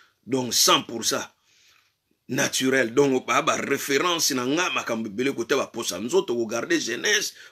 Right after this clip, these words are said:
makambo ebele. Donc, baza na ba, ba, ba idole na ngai. Baza bato moko na lingaka trop. Donc, nayaki émotionné ya komona poso elongi ya Jay-Z. Na kanisi ondire nga na ofilme. Or que image kaka ndenge etelemaka boye na telefone, mais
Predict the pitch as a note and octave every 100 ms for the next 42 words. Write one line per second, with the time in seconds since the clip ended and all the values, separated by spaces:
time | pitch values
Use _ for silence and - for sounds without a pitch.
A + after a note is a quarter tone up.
0 | - B2+ C3 B2+ D#3+ F3+ E3+ C#3+ F#3+ D3+
1 | E3+ C3+ G2+ - _ A2+ G#2+ - A#2+ A#2
2 | B2 A3+ G3 C#3 A2+ B2 A#2 G#2 - G2
3 | A#2 D3+ A#2 - B2 D#3+ D#3 A#2+ G2 G2
4 | F#2+ - B2 - _ _ _ _ _ _
5 | _ _ _ _ _ _ _ _ _ A2
6 | D#3 C#3 B2+ C#3+ E3+ A#2+ A#2 A2 - C3
7 | C#3 A2 B2+ C#3 A#2 _ - G3+ - D#3+
8 | C#3 C3 A#2 A2+ A2 F#2 A2+ A2+ C3 G#3+
9 | - - G#2+ B2 F#3 G3+ D#3+ G3 G#3+ F#3
10 | G#3 - F3+ D3 C#3+ E3+ - - - -
11 | - _ - F3+ E3 C#3+ D3 C3 B2+ F#3
12 | F3+ C#3 E3 D#3 D#3 - D3 C3 G#2+ G#2+
13 | G#2+ G#2+ A#2 A2 - D3+ C3 A2